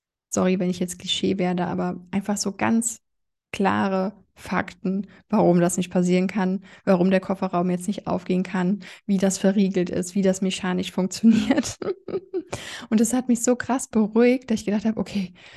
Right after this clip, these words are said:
okay, wir kommen auf dieser Insel an und wir kommen lebend an und wir kommen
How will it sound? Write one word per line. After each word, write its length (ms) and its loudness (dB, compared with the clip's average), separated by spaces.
okay, 300 -2
wir 100 2
kommen 260 -2
auf 140 0
dieser 300 2
Insel 300 4
an 260 0
und 200 0
wir 80 2
kommen 260 6
lebend 460 6
an 120 -6
und 240 2
wir 80 4
kommen 440 0